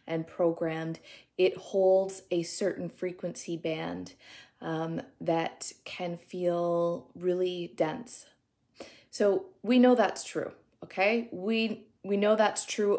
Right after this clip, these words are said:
or at least you're in the discovery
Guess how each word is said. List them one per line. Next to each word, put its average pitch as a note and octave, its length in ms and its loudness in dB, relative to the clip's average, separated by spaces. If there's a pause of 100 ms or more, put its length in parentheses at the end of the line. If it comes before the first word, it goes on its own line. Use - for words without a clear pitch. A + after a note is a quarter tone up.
or F3+ 240 4
at F3 240 0
least A#3+ 800 -2 (800)
you're G3 140 4
in G3 200 2
the F#3+ 60 2
discovery E3+ 960 0